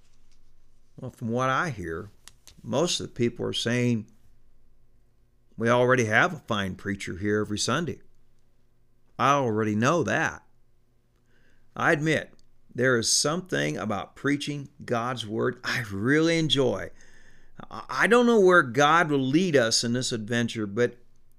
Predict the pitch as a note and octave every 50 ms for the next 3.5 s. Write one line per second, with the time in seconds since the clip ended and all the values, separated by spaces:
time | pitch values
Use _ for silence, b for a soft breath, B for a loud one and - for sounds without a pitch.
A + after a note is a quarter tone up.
0 | - - _ _ _ _ _ _ _ _ _ - A#2+ B2 B2 G#2+ G#2+ D3 E3 -
1 | - - - - D#3+ D#3 - - - D3 C#3 C#3 C#3 C#3 C#3 C3+ B2 - - -
2 | G#2+ A2+ A2 G2+ G2 A#2 A#2 A#2+ B2 A#2+ - - A#2 A2+ - A#2 A2+ A2 A2+ G#2+
3 | F#2 E2+ E2+ - - - - - -